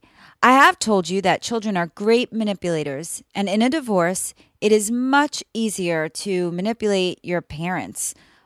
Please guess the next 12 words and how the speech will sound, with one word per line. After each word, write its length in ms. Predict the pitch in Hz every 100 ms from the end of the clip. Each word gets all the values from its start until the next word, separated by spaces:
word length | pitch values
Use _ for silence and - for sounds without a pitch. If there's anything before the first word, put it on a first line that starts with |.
| _ -
All 320 | 196 214 220
children 480 | - 190 170 180 170
learn 200 | 165 165
to 100 | 160
do 180 | 175
this, 400 | 165 156 165 - - - _ _ _
and 140 | 214 214
in 140 | 208
most 360 | 214 262 320 -
cases, 680 | 208 170 - 165 156 156 -
divorced 640 | 180 160 190 220 - -
parents 460 | 202 180 165 165